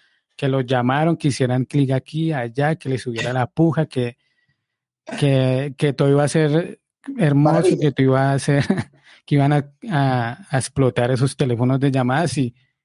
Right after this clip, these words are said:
Speaker 1: y las campañas, eh, literalmente se las cagan. <laughs> Es que es así, ¿no?
Speaker 2: Es así, total, to-, totalmente de acuerdo. Y tiene que, tiene que ver con algo, Albeiro, que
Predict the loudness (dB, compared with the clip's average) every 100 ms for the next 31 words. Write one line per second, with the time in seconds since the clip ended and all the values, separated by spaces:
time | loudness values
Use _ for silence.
0 | -4 0 0 0 -2 -2 -2 0 0 0
1 | -2 -2 0 0 2 0 2 2 0 0
2 | 0 -2 -4 -4 -2 0 -2 -4 -8 _
3 | _ -14 -2 0 2 0 0 0 0 -2
4 | _ -20 -20 _ _ -8 -6 -2 -2 -2
5 | -6 -8 -2 -2 -2 -6 -6 -4 -4 -4
6 | -2 -4 0 0 0 -4 -6 -4 -4 -4
7 | -2 -2 -2 -10 _ -4 -4 0 0 2
8 | 4 4 2 -2 -4 -6 -10 -6 -6 -6